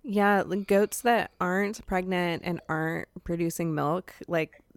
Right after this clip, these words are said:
nutrition-wise, they're fine just, like, grazing and getting a little hay. They don't even need grain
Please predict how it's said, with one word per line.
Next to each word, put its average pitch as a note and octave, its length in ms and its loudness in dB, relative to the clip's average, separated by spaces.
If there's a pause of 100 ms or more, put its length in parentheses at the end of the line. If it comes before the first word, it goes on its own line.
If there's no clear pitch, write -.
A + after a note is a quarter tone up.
(160)
nutrition-wise, F#3+ 1300 0
they're E3 200 2
fine D3+ 460 0
just, C#3+ 200 -4
like, D3 340 -2 (200)
grazing - 720 -6
and E3 260 -6 (140)
getting - 260 -6
a E3+ 60 -4
little D#3 180 -2
hay. C#3 500 -4
They D#3+ 140 -2
don't D#3+ 160 0
even C#3+ 380 -4 (180)
need D#3 380 -2
grain D3+ 500 -4